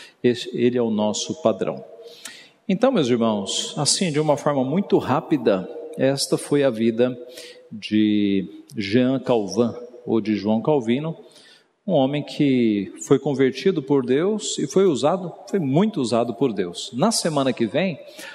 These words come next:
nós vamos falar da influência do calvinismo em várias áreas, na economia, nas artes, na sociologia, na educação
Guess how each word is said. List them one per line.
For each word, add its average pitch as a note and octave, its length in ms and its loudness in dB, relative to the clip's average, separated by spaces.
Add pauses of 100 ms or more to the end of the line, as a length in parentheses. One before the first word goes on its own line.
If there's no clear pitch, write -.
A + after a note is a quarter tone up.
(120)
nós C3+ 300 0
vamos D#3 240 -2
falar C3+ 380 2
da C#3 100 2
influência D#3 640 0
do C#3+ 140 -2
calvinismo C#3 880 0
em B2+ 80 0
várias B2+ 400 2
áreas, G#2 840 -2
na A#2 120 0
economia, D3 680 0 (460)
nas A2+ 260 2
artes, C#3 840 -2 (260)
na A#2 140 2
sociologia, C#3 1120 0
na A#2+ 140 2
educação C3 920 -2